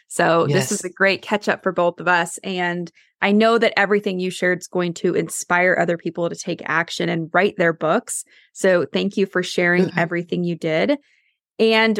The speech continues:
Speaker 1: where
Speaker 2: Oh, you're
Speaker 1: can
Speaker 2: welcome.
Speaker 1: people follow along on your journey or learn more about you other than the links I'll post to your books on Amazon?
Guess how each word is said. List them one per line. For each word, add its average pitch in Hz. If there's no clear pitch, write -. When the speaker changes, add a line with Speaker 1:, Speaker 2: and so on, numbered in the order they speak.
Speaker 1:
where 220
Speaker 2:
Oh, -
you're 202
Speaker 1:
can 196
Speaker 2:
welcome. 185
Speaker 1:
people 302
follow 254
along 240
on 233
your 214
journey 214
or 190
learn 196
more 190
about 185
you 175
other 190
than 180
the 190
links 175
I'll 170
post 165
to 170
your 160
books 165
on 156
Amazon? 151